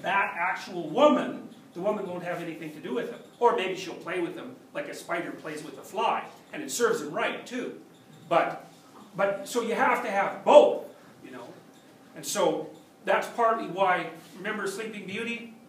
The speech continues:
the Disney movie, you know how the, the hero is put into a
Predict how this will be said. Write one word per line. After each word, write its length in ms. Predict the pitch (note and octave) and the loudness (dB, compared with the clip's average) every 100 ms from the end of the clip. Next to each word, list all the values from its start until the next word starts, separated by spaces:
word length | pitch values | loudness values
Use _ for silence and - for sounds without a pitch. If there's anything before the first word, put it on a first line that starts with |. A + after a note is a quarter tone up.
| - - D#3 | -20 -20 -16
the 80 | D3+ | -14
Disney 340 | D#3 F3+ G3 | -10 -10 -8
movie, 300 | G3+ G#3 G3+ | -8 -8 -10
you 80 | F#3 | -10
know 180 | F3 F#3 | -8 -8
how 140 | F#3 | -8
the, 180 | F3 E3 - - - - - | -8 -8 -12 -16 -20 -20 -16
the 60 | - | -4
hero 360 | F3+ A3+ E3 D#3 | 0 2 2 0
is 80 | |
put 200 | D#3 G3 | -6 -4
into 320 | F3 D#3+ E3 C3+ | -4 -4 -6 -6
a 180 | B2+ | -10